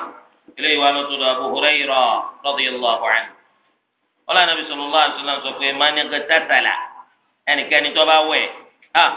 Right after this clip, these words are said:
ó dà kéèyàn máa wẹ̀ o. Sah wa la la? Ẹlòmíì ò dáhùn. Tó dà bí ò dà?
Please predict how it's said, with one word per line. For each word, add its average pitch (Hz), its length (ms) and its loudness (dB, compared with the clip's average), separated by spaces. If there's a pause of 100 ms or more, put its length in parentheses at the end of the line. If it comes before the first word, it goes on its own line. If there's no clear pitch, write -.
(100)
ó 147 120 -6
dà 139 180 0
kéèyàn 127 320 -2
máa 113 200 -4
wẹ̀ 101 160 -6
o. - 180 -10 (1080)
Sah 165 180 4
wa 147 160 0
la 143 120 2
la? 143 160 2 (1900)
Ẹlòmíì 120 280 -6
ò 120 160 -2
dáhùn. 107 320 -4 (2000)
Tó 156 120 2
dà 170 260 2
bí 170 120 -4
ò 156 120 -2 (100)
dà? 107 160 -2